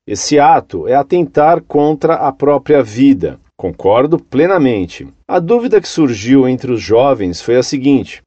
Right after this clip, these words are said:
o jejum é uma forma de penitenciar o corpo, privando o organismo de alimento por pelo menos um dia. E se a greve de fome perdurasse por somente um dia? O que mudaria? Somente a intenção?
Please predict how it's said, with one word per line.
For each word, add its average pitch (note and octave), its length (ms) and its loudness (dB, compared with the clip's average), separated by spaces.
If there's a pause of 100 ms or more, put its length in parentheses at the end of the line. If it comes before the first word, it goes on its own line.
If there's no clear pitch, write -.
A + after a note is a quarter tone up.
(140)
o A#3+ 120 -6
jejum D#3+ 680 2
é C#3+ 100 -4
uma D#3 160 0
forma C#3 420 0
de C#3 120 -8
penitenciar C#3 880 -2
o C3+ 100 -6
corpo, A#2 680 0 (100)
privando C#3 560 -2
o C#3 60 2
organismo D3+ 720 2
de D3 100 0
alimento D3+ 640 0 (400)
por - 160 0
pelo A3 240 2
menos G3+ 340 2
um G3+ 140 0
dia. A#2+ 480 2 (320)
E C#4+ 60 -2
se D4 100 0
a D4 60 0
greve A3 260 2
de D#3+ 100 -2
fome C3 600 0
perdurasse C#3 880 2
por D3+ 220 -4
somente C3 460 0
um A2 120 -4
dia? F#2 420 -6 (480)
O - 60 -12
que C4+ 100 -4
mudaria? A#2+ 640 2
Somente B2+ 680 -4
a G#2+ 120 -4
intenção? G#2+ 720 -2